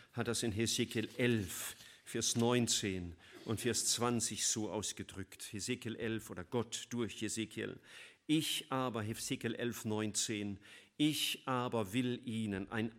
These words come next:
einiges Herz geben. Ja, ich will einen neuen Geist in euer Innerstes legen. Und ich will das steinerne Herz aus ihrem Leib nehmen und ihnen ein fleischernes Herz geben.“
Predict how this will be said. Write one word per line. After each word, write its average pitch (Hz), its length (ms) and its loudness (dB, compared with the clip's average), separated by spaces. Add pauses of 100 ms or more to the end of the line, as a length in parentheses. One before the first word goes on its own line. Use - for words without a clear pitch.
einiges 151 720 2
Herz 131 360 0
geben. 104 380 -6
Ja, 135 320 4
ich 139 220 -2
will 143 180 0
einen 131 380 2
neuen 214 340 4
Geist 202 480 2
in 156 160 0
euer 147 220 2
Innerstes 147 580 0
legen. 113 380 -4 (500)
Und 110 160 -4
ich - 140 -6
will 123 100 0
das 113 160 2
steinerne 139 720 4
Herz 123 380 0
aus 117 100 -4
ihrem 117 240 -2
Leib 113 300 -2
nehmen 110 500 -2 (380)
und 110 240 -2
ihnen 107 340 -2
ein 98 180 -4
fleischernes 95 840 -4
Herz 90 320 -10
geben.“ 92 420 -12